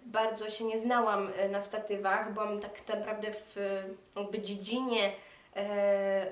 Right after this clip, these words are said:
takiego sprzętu. Byłam kompletnym lajkiem, nie wiedziałam tak naprawdę, jaki statyw zamówić. I zamówiłam po prostu, bo był tani, nawet w porównaniu do innych statywów, e, i był spoko w wysokości, e, jak na to, co ja nagrywam. Ale jak go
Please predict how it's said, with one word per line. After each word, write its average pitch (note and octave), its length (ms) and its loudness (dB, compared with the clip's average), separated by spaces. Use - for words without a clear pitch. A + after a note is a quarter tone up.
takiego G3+ 340 -2
sprzętu. A#3 580 0
Byłam G3+ 220 -2
kompletnym G#3 640 -2
lajkiem, F#3+ 480 0
nie G3 120 0
wiedziałam F#3+ 580 -2
tak F3 160 -8
naprawdę, F#3+ 420 -2
jaki - 160 -8
statyw A#3+ 360 -2
zamówić. F3+ 540 -4
I D#4 200 0
zamówiłam C#4 460 4
po - 100 -10
prostu, A#3+ 340 -2
bo G#3+ 160 -6
był F#3+ 240 0
tani, C#4 380 4
nawet B3 400 2
w - 60 -12
porównaniu A#3+ 380 2
do A#3+ 60 4
innych A#3+ 280 2
statywów, A#3 680 -2
e, G#3 440 2
i A4+ 100 2
był C4+ 120 -2
spoko A#3 540 2
w G#3 100 -8
wysokości, G#3 1120 -2
e, G3 220 0
jak G3+ 180 -2
na G3+ 100 -2
to, G3+ 160 -6
co G#3+ 180 -6
ja G#3+ 180 2
nagrywam. G3+ 560 0
Ale A3 260 6
jak G#3+ 260 4
go G#3+ 100 -4